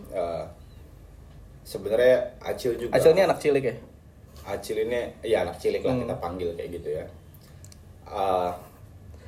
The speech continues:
Speaker 1: kami
Speaker 2: Bukan
Speaker 1: berdua
Speaker 2: anak Acil.
Speaker 1: sebenarnya hobinya masih nongkrong, masih doyan
Speaker 2: Hmm.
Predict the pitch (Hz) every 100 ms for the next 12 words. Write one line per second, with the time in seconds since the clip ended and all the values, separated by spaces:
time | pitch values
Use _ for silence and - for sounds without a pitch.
0 | - - 123 139 165 147 131 117 127 143
1 | 117 - 120 117 131 - - 104 117 147
2 | 147 113 - 113 113 92 90 90 113 110
3 | 101 90 98 90 85 82